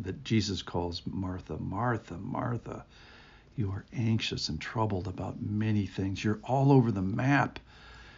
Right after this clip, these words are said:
You're distracted. Your di-, your attention is divided. You're disturbed. You're troubled,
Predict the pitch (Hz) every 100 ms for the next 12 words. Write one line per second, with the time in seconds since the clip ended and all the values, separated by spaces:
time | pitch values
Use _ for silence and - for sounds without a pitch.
0 | - 117 92 104 - - 127 143 143 117
1 | 101 98 92 98 101 190 98 101 - 143
2 | 135 131 110 98 95 98 113 131 123 101
3 | 98 82 - - - 131 143 127 104 107
4 | - - 131 135 127 104 -